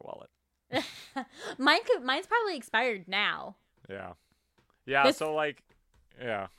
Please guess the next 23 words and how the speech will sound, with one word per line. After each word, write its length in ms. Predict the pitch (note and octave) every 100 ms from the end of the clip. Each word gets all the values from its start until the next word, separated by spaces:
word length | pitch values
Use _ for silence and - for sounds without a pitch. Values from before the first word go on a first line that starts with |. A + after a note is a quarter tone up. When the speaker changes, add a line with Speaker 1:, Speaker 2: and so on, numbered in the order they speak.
| -
Speaker 1:
I 140 | A#2
just, 200 | C3 C3+ -
i-, 40 |
it's, 320 | C3+ C#3 D3 D#3+
it's 200 | D3+ D3+
a, 260 | D3 C#3+ - _ _ _ _ _ -
i-, 20 | C3
you 260 | C#3 D3
know, 100 | D#3
it's, 140 | D3 E3+
it's 180 | D#3
something 320 | - A3+ A#3 E3+
that 140 | D#3
we 80 | C#3+
need 160 | D#3+ B2+
to 60 |
think 240 | - E3 D4+
about, 440 | A2 G#2 G2 - _ _ _ _ _ _ _ -
you 120 | A2+
know, 260 | G#2+ G#2+ C3
as, 300 | A#2+ G#2+ - B2
especially, 480 | A#2+ F#3+ F#3 D#3+
like, 300 | C#3 A#2+ G#2